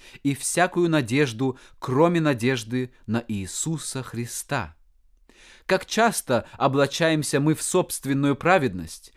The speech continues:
и украшаем себя поддельными жемчугами своих добрых дел и трудов. Мы начинаем говорить: «Теперь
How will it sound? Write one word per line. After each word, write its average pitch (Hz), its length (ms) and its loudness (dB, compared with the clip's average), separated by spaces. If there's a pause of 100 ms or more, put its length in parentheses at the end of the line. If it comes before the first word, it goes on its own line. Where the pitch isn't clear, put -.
(180)
и 147 80 4
украшаем 175 640 2
себя 170 480 2 (220)
поддельными 151 800 4
жемчугами 156 880 0 (120)
своих 135 520 0
добрых 135 520 2
дел 131 340 0
и 123 80 2
трудов. 123 640 -2 (560)
Мы 143 120 4
начинаем 139 420 2
говорить: 143 440 0 (320)
«Теперь 185 600 2